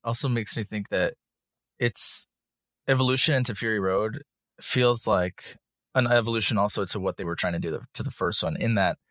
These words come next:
like I said, you get a lot of the characters being different and crazy and whatever. And I think in Mad Max, the, uh, Fury Road,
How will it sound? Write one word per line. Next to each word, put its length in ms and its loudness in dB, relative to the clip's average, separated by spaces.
like 80 4
I 40 2
said, 240 2
you 100 -2
get 100 2
a 40 4
lot 140 4
of 380 2
the 100 -2
characters 720 0
being 520 -4
different 480 -2
and 240 -4
crazy 600 -2
and 160 -6
whatever. 340 2
And 160 -2
I 60 0
think 200 -4
in 100 0
Mad 180 2
Max, 340 -2
the, 280 0
uh, 140 2
Fury 180 2
Road, 260 0